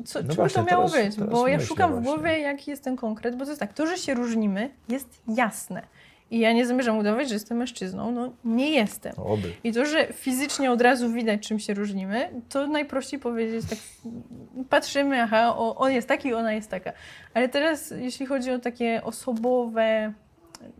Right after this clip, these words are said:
Speaker 1: bo charakter to już jest co innego, rzeczy, to, to myślę, że to już jest bardzo
Speaker 2: No bo teraz
Speaker 1: różnie.
Speaker 2: powiem tak, słuchajcie, tylko teraz błagam, proszę tego nie traktować jako, y, y,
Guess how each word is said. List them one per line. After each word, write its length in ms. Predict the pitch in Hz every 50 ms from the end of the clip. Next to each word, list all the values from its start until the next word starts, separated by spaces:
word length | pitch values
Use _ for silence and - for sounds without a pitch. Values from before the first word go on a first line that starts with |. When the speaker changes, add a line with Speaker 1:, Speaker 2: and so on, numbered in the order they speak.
| - - - - -
Speaker 1:
bo 200 | 233 226 - 233
charakter 500 | - - 262 262 262 262 - 277 254 247
to 60 | 247
już 140 | 254 233 -
jest 160 | 247 233 -
co 60 | - 262
innego, 380 | 254 254 240 214 202 202 196 202 - - - - - - - _ _ - _ -
rzeczy, 300 | 226 233 214 - 262 240 -
to, 200 | - 311 320 - - _ _ _ _ _ _ _ _ _ _ _ _ _ - - - -
to 60 | 294
myślę, 320 | 294 311 302 - 285 285
że 80 | 294 294
to 80 | 285 302
już 120 | 311 -
jest 140 | 349 349 349
bardzo 240 | 480 466 349 277 285 269
Speaker 2:
No 80 | 240
bo 100 | 233 -
teraz 40 | 202
Speaker 1:
różnie. 180 | 247 226 202 202
Speaker 2:
powiem 160 | 220 214 180
tak, 140 | 175 160 -
słuchajcie, 200 | 185 170 131 127
tylko 140 | 117 123 151
teraz 120 | 165 156
błagam, 520 | 143 143 170 185 170 135 127 104 95 98 107
proszę 260 | - 151 185 190 208
tego 160 | 190 196 175 175
nie 120 | 165 160
traktować 400 | 160 160 - - 180 175 175 151
jako, 520 | 151 143 - 147 135 131 131 131 131 - - - _ - - - - - - - _ _ _ - -
y, 20 | 123
y, 600 | 113 117 120 127 - - - 135 135 123 117